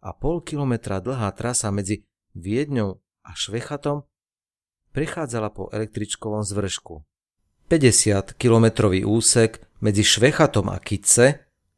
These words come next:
po železničnom a sedemkilometrový úsek na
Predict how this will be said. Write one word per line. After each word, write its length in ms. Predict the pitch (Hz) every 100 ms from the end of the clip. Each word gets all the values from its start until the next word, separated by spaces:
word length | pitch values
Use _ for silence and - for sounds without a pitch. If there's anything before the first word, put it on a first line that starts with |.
| _
po 260 | 104 92 - -
železničnom 880 | 98 117 135 160 160 - 160 156 156 156 _ _ _ _ _ _ _
a 80 | 113 104
sedemkilometrový 1040 | - 226 247 196 196 175 165 160 151 117
úsek 480 | 110 110 - 131 131
na 320 | 107 101 95